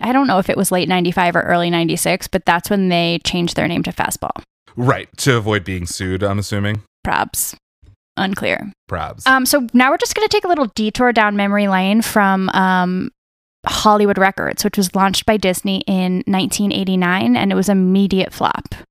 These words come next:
Speaker 1: It's, like, the first thing Disney ever touched that just turned straight to shit.
Speaker 2: So Hollywood Records was their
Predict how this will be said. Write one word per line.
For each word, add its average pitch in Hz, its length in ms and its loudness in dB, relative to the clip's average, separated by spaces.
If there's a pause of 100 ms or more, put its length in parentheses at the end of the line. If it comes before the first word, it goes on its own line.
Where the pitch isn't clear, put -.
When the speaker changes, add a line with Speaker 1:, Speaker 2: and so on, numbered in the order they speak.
(520)
Speaker 1:
It's, - 80 -4
like, 226 140 2
the 233 80 2
first 226 300 2
thing 226 160 2
Disney 202 320 2
ever 180 160 2
touched - 340 -2
that 185 140 -2
just 190 180 0
turned 175 320 -2
straight - 440 0
to - 100 -8
shit. - 260 -4 (760)
Speaker 2:
So 135 240 0
Hollywood 135 520 0
Records 110 400 -2
was 101 440 0
their 98 460 0